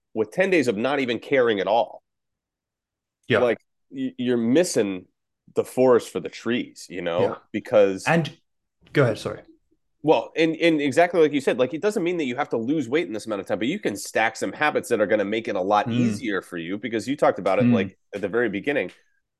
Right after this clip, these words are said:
Speaker 1: Should a breastfeeding mother try to lose weight? Probably not, because, like,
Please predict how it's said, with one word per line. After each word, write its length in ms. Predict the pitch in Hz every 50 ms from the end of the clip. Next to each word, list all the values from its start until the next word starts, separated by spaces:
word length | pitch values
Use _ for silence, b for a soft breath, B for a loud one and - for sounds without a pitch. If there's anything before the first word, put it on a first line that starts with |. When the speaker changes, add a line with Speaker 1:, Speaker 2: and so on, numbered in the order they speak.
| _ _ _
Speaker 1:
Should 200 | - - 147 113
a 40 |
breastfeeding 720 | - - 127 131 131 - - - _ _ - 131 110 95
mother 260 | 98 113 143 143 101 82
try 140 | - 107
to 80 | 92 87
lose 200 | 80 85 82 -
weight? 240 | - 82 78 - _
Probably 280 | - 262 262 139 95
not, 320 | 95 131 175 - 90 90 -
because, 400 | 113 95 - 117 113 107 107 -
like, 360 | 113 110 101 98 - - -